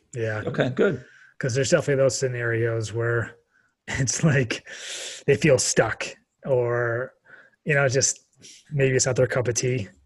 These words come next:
Speaker 1: and they're being
Speaker 2: Yeah.
Speaker 1: kind of forced to do something they're not really comfortable doing. So
Speaker 2: Yeah.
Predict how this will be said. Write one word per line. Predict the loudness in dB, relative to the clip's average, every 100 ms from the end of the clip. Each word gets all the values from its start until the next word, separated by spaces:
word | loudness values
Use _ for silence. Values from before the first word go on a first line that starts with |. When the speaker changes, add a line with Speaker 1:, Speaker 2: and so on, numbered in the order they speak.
| -6
Speaker 1:
and | -2
they're | 0
being | -2
Speaker 2:
Yeah. | -2
Speaker 1:
kind | -4
of | -4
forced | -2 -2 -4
to |
do | -4
something | -4 -4 -8 -6
they're | -2 -2 -6
not | -8 -8 -8 -8 -6
really | -4 -2 -2
comfortable | -6 -10 -8 -6
doing. | -6 -6 -6
So | -6 -8 -8 -6
Speaker 2:
Yeah. | -6 -6